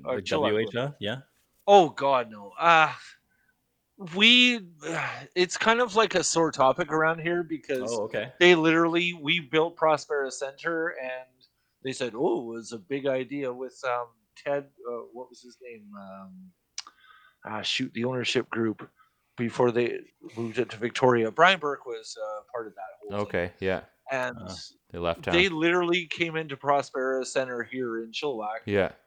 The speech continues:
Speaker 1: one day and just pulled everything out. They're moving to Victoria the next day. So.
Speaker 2: Crazy.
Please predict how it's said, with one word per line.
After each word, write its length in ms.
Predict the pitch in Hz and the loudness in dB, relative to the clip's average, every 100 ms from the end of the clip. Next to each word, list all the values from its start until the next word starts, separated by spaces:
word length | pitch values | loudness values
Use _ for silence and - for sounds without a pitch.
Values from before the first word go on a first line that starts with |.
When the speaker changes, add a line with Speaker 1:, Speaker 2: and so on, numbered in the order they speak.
| _ | _
Speaker 1:
one 400 | 117 135 143 139 127 | 0 0 0 -6 0
day 380 | 143 143 135 131 | 2 2 0 -4
and 200 | 131 123 | -6 -6
just 280 | 131 117 _ | -10 -10 _
pulled 240 | 151 139 | 0 2
everything 400 | 135 127 123 127 | 2 0 -6 -2
out. 220 | 131 170 139 | -2 -2 -6
They're 140 | 135 | -10
moving 220 | 156 165 | -8 -6
to 60 | 165 | -6
Victoria 360 | 170 202 214 165 | -2 2 2 0
the 100 | 123 | -6
next 220 | 110 - | -14 -18
day. 100 | 98 - _ _ | -20 -20 _ _
So. 120 | - 92 | -16 -10
Speaker 2:
Crazy. 420 | 98 98 92 92 | -8 -8 -10 -14